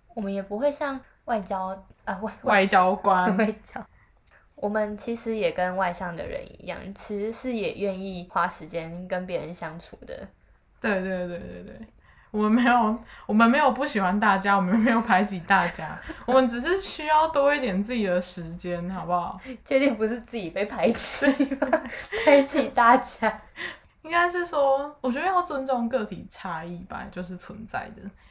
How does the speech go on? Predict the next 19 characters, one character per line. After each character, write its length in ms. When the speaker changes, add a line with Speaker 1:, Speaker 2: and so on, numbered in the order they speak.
Speaker 2:
你 100
不 120
可 160
能 460
always 580
都 320
准 280
备 220
能 260
量 180
满 180
满， 300
想 240
要 80
跟 300
大 240
家 320
来 220
个 360